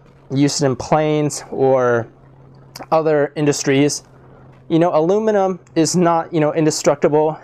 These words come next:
and, you know, it's not going, this is not going to protect your phone as well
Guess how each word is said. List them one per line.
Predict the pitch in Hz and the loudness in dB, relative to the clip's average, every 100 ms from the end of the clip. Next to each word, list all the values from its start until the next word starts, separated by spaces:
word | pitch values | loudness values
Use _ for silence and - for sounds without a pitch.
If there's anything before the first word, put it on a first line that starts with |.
| - | -6
and, | 147 151 143 - - | -2 0 -2 -4 -8
you | 160 | 0
know, | 143 139 139 - _ - - | 2 2 -2 -8 _ -20 -12
it's | - - | -6 0
not | 175 190 165 | 0 0 -2
going, | 170 180 170 - | 0 0 -2 -2
this | 165 160 | -2 0
is | 214 175 | 0 0
not | 165 165 170 - | 2 2 0 -4
going | - 160 151 | -2 0 0
to | - 175 | -2 -4
protect | - - 160 135 - - - - - - - | -4 -4 -2 -2 -4 -20 -20 -20 -20 -10 -2
your | 131 | -2
phone | - 151 127 120 - - - - _ _ _ - _ _ _ - | 0 0 0 -4 -10 -20 -20 -20 _ _ _ -20 _ _ _ -6
as | 147 151 156 | -2 -2 0
well | 147 147 147 | 2 2 0